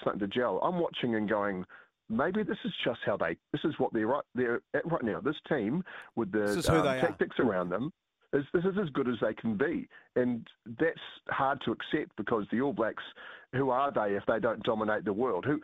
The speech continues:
Speaker 1: who are the All Blacks? That's their personality. Um, you know, we can always talk about the, you know, the World Cup failures in the past, but even during the years in between, they were still the All Blacks and this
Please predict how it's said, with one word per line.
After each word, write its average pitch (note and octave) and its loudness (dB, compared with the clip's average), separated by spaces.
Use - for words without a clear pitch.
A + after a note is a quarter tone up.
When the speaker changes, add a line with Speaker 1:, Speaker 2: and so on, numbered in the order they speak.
Speaker 1:
who C#3 2
are D3+ 0
the A2 0
All F#2+ 0
Blacks? F#2 -2
That's - 0
their A2+ 0
personality. A#2 0
Um, G#2 0
you A#2 -2
know, G2+ 2
we B2+ -2
can A#2+ -2
always G2+ 0
talk - -2
about G#2 0
the, F#2+ 0
you G#2+ -2
know, F#2 0
the F#2+ 0
World G#2 0
Cup A#2+ 0
failures G2+ 2
in F#2+ -2
the F2 0
past, B2+ 0
but G#2+ 2
even B2+ 2
during A2+ 0
the G2+ 0
years A2 0
in G2 -2
between, A2+ 0
they G#2 2
were F#2 0
still A2 0
the G2+ 0
All B2 2
Blacks G2 -4
and G2+ 2
this G2 0